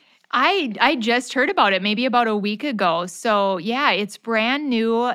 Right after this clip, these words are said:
It is really, I'm excited about it. It's a perfect place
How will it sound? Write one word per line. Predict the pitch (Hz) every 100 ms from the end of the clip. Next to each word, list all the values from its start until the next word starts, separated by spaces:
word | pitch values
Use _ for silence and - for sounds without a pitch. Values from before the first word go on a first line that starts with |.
| -
It | 220 208 208 -
is | 220 208 208 185
really, | 208 247 311 302 254 226 -
I'm | 285
excited | 311 - 208 214 202
about | 180 180
it. | 175
It's | 240 -
a | 220
perfect | - 349 359 269 -
place | 254 240 233 -